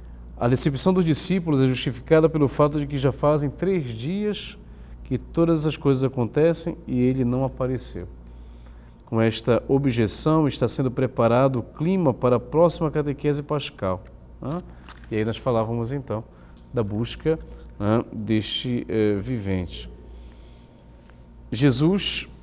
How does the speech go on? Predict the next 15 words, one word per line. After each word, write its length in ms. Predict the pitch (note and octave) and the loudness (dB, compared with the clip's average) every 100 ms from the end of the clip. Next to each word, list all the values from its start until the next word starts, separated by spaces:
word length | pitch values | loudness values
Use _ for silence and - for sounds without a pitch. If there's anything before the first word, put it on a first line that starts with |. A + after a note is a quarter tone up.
| - - - - - - - - - | -20 -20 -20 -20 -20 -20 -20 -16 -2
repreende. 720 | B2+ D3+ F3 C#3+ A2 G2+ F#2 | 0 2 2 2 2 0 -2
Aqui 220 | G2+ - | -6 -4
nós 180 | D3 C#3+ | -2 -2
encontramos 560 | D3 D3+ C3 C#3+ D#3 C#3 | -2 -4 -4 -2 -2 -2
uma 220 | D#3 C#3+ | -2 -2
repreensão, 880 | C#3 F#3 - E3+ D#3 B2 - F#3+ D3+ - - - - - | -2 -4 -4 -2 -2 -4 -2 -2 -2 -8 -20 -20 -20 -12
né, 120 | - A2 | -6 -6
de 120 | A2 | -4
Jesus. 600 | A2 G2+ G2+ F2 - - - - - - - | -4 -4 -6 -10 -14 -20 -20 -20 -20 -14 -4
E 80 | C3 | -4
o 40 | |
texto 300 | C#3+ C#3 D#3 | -2 -2 0
base, 460 | B2+ C#3+ D3+ D3+ D3+ | 2 2 2 0 0
ele, 800 | B2 - A#2+ A#2 A#2 A2 G#2+ - | 0 0 -2 0 0 0 -2 -6
eh, 640 | - - - G1+ G1+ | -10 -8 -8 -8 -10